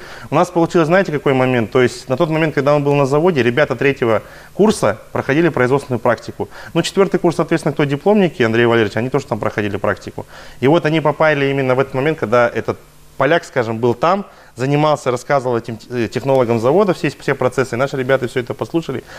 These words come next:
с ним поучаствовали. Но в то же время Андрей Валерьевич предложил привести его в стены, в сте-, э,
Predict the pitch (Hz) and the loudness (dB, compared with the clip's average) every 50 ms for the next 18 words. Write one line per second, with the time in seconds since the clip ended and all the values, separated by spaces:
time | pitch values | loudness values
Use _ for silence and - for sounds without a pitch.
0 | - - - - - 139 143 127 123 123 117 - 131 120 113 - - 110 98 101 | -20 -20 -14 -4 -2 0 0 2 2 2 2 2 2 0 0 0 -6 -6 -6 -6
1 | - - - - - - - 127 127 - - 220 233 214 208 185 196 185 165 156 | -8 -10 -18 -20 -20 -8 -4 -4 -2 2 2 2 4 4 4 4 2 0 0 0
2 | 151 160 160 165 165 151 - - 147 135 131 135 139 131 156 170 165 - - - | 0 0 0 0 0 -2 -2 -2 -2 0 2 2 2 4 4 2 2 2 -2 -6
3 | - 127 127 127 123 - - 151 143 131 131 120 - - 143 123 120 110 117 117 | -2 0 0 0 -2 -4 -2 0 2 2 2 0 0 -2 0 0 2 0 -2 -2
4 | - - - - - - - 104 101 101 | -6 -14 -16 -16 -12 -10 -8 -8 -8 -8